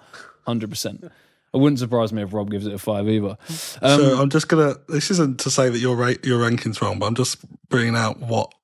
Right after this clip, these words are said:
Speaker 2: you have given four point five.
Speaker 1: Avengers and Guardians of the Galaxy. And actually,
Speaker 2: Yeah.
Speaker 1: I think I will give, you know, we said that we're gonna give, um, we're allowed to change a score once,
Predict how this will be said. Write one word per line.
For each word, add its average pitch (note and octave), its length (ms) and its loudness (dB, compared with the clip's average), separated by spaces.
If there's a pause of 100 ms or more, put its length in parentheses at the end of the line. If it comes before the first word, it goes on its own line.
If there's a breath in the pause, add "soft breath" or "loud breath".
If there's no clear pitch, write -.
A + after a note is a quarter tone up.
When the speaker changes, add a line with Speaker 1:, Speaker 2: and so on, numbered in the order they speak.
Speaker 2:
you A2 140 -4
have A2 260 0
given G2+ 240 -6
four G2 220 -4
point G2+ 260 -8
five. - 340 -6 (200)
Speaker 1:
Avengers A#2+ 560 0
and A2 380 -4
Guardians G#2 360 -2
of G2 60 -6
the G2 40 -8
Galaxy. - 400 -12 (220 loud breath)
And D#3+ 140 2
actually, A2+ 480 -2
Speaker 2:
Yeah. G2+ 60 -8 (120)
Speaker 1:
I C#3 140 2
think E3 280 0
I C#3+ 120 2
will C#3+ 300 2
give, B2+ 280 -4
you D3+ 80 0
know, E3 160 2
we D3 160 0
said C3+ 300 -4
that A#2 100 -4
we're A#2 200 -2
gonna A#2 280 -2
give, G#2+ 300 -2
um, G2+ 420 -6 (880 soft breath)
we're A#2+ 100 2
allowed A#2 260 2
to A2+ 80 -6
change G#2+ 300 -2
a G#2 80 -2
score G#2 380 -2
once, - 560 -8